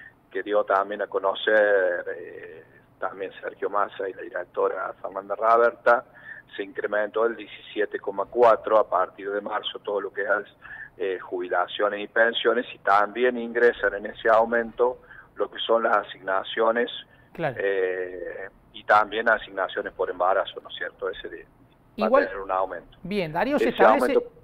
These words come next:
Speaker 2: se
Speaker 1: perdón,
Speaker 2: establece una categorización,
Speaker 1: perdón.
Speaker 2: ¿no? Sí.
Speaker 1: ¿Cómo?
Speaker 2: Que se
Speaker 1: Perdóname.
Speaker 2: establece una categorización, no todos los empleados van a cobrar las mismas asignaciones,
Speaker 1: Lo,
Speaker 2: sino que hay
Speaker 1: lo
Speaker 2: categorías.
Speaker 1: mismo, claro, depende del ingreso, por eso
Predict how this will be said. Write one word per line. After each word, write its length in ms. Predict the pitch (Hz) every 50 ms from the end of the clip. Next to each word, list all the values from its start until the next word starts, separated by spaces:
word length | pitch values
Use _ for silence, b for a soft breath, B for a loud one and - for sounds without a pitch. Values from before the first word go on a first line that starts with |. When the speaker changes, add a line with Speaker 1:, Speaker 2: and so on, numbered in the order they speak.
| - -
Speaker 2:
se 120 | - -
Speaker 1:
perdón, 100 | 117 117
Speaker 2:
establece 320 | 196 202 269 277 - - 269
una 100 | 247 233
categorización, 480 | 220 175 180 165 156 156 - 107 107 165 208
Speaker 1:
perdón. 160 | 220 180 143 139
Speaker 2:
¿no? 180 | 147 185 202
Sí. 260 | - - 160 127 - - _ _ _ _ _ _ _ _ _ _ _ _ _ _ _ _ _ -
Speaker 1:
¿Cómo? 420 | 104 107 107 117 147 - - - b b b b b
Speaker 2:
Que 100 | - 202
se 80 | - -
Speaker 1:
Perdóname. 280 | - 202 190 190 262
Speaker 2:
establece 100 | - 294
una 140 | 262 247 -
categorización, 880 | 220 196 165 190 180 175 170 156 - 175 170 - - 233 190 175 180 202
no 160 | 233 247 240
todos 360 | - 247 240 247 254 247 220
los 160 | 185 170 165
empleados 600 | 170 180 185 - 233 233 220 220 240 226 233 175
van 140 | 175 180 196
a 60 | 170
cobrar 360 | - 175 175 190 208 208 208 b b b b b -
las 140 | 175 156
mismas 380 | 175 226 220 226 220 202 175 -
asignaciones, 580 | - 190 185 190 196 202 196 240 214 226 240 -
Speaker 1:
Lo, 40 |
Speaker 2:
sino 200 | - 196 202 196
que 80 | - 202
hay 60 | 202
Speaker 1:
lo 80 | 117 120
Speaker 2:
categorías. 420 | 117 117 175 170 165 165 160 104
Speaker 1:
mismo, 80 | 117 107
claro, 380 | 113 110 110 104 98 90 82 -
depende 480 | 104 107 107 - 131 127 127 131 131 123
del 180 | 120 113 110
ingreso, 720 | 110 107 110 113 117 120 123 123 127 120 - - 139 131
por 220 | 127 - 110 107 110
eso 260 | - - 113 107